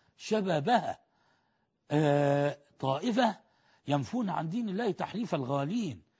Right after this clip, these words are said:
وانتحال المبطلين وتأويل الجاهلين، فالمستقبل لدين الله. النبي صلى الله عليه وسلم سئل: "أتفتح قسطنطينية أولاً أم رومية؟"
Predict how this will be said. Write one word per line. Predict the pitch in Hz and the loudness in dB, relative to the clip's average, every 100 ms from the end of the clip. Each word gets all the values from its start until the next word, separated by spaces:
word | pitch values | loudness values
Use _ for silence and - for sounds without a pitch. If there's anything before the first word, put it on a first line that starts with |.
| _ _ _ | _ _ _
وانتحال | 143 151 127 - 220 226 | -2 -2 -2 -4 -2 -2
المبطلين | 180 180 233 185 143 170 226 233 151 85 _ _ _ - | -2 -2 -2 -4 -4 -4 -2 -2 -4 -8 _ _ _ -6
وتأويل | 151 - 175 165 247 220 | -2 0 0 0 0 2
الجاهلين، | 180 143 196 220 143 143 170 247 202 110 85 _ _ _ - | 2 2 2 2 0 0 2 2 2 0 -6 _ _ _ -6
فالمستقبل | 151 156 - 226 196 160 | -2 -2 -2 -4 0 0
لدين | 147 214 180 | 0 0 -2
الله. | 139 190 220 - _ _ _ _ 131 | 2 2 2 -4 _ _ _ _ -2
النبي | 147 160 160 | 2 2 2
صلى | 156 | 0
الله | 139 202 | 0 -2
عليه | 202 | -4
وسلم | 143 | -2
سئل: | 226 240 156 80 _ _ _ _ _ _ | 4 4 2 -4 _ _ _ _ _ _
"أتفتح | - - 202 - - | -8 0 0 2 -4
قسطنطينية | 127 143 - 156 127 160 190 214 | -4 -8 -2 -2 -2 -4 -2 0
أولاً | 180 160 196 185 175 170 | 0 0 0 0 -2 -4
أم | 175 | -4
رومية؟" | 156 147 160 156 147 | -4 -2 -2 -2 -6